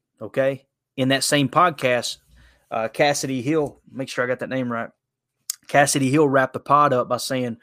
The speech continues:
"What you got, you guys, what's your estimate, your guesstimate on what the compensation will be?"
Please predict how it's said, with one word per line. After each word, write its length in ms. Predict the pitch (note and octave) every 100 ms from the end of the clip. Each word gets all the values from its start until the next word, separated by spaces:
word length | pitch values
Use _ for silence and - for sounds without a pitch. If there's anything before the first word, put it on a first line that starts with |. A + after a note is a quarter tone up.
| _ - _
"What 260 | E3+ G#3 -
you 120 | F#3
got, 280 | D3+ C#3+ E3+ - _ -
you 140 | D#3
guys, 260 | E3+ C#3+ C3+
what's 240 | F#3 -
your 200 | E3 D#3
estimate, 500 | D3 C3+ - G#2+ G#2 _ _ _ -
your 120 | D#3
guesstimate 560 | C3+ D#3 C#3 - B2 A2+
on 180 | A#2+ A#2
what 140 | B2
the 80 | A#2+
compensation 640 | - A#2+ A#2 - A#2+ - G#2+
will 80 |
be?" 320 | G2+ B2 -